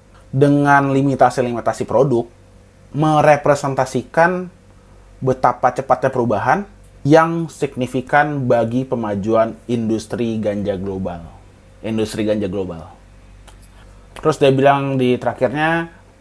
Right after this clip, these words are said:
"Now it's time of when." Ini adalah soal waktu kapan negara-negara Asia lainnya akan mengikuti. Oke, negara terakhir adalah Thailand. Negara yang kerap mengalahkan kita dalam soal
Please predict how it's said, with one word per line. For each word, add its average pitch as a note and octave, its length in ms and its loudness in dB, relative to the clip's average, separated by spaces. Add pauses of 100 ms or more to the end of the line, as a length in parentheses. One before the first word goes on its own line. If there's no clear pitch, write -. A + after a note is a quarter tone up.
"Now D#3 400 4
it's - 240 -12
time E3 480 4
of D3+ 260 2
when." D3 460 4 (580)
Ini D3 300 -2
adalah C3+ 400 4
soal C3 420 4
waktu C3 480 0 (540)
kapan B2+ 640 2
negara-negara A#2 640 0
Asia A#2+ 240 -4
lainnya A2 540 -2
akan G#2 420 -12
mengikuti. G2+ 480 -10 (1160)
Oke, D#3+ 400 4
negara C3+ 260 4
terakhir C#3+ 380 2
adalah C3 640 4 (480)
Thailand. A#2+ 480 2 (960)
Negara F#3 400 6
yang E3+ 160 2
kerap D3 400 2
mengalahkan A#2+ 400 -4
kita A#2+ 240 0
dalam G#2+ 400 0
soal G#2 640 -2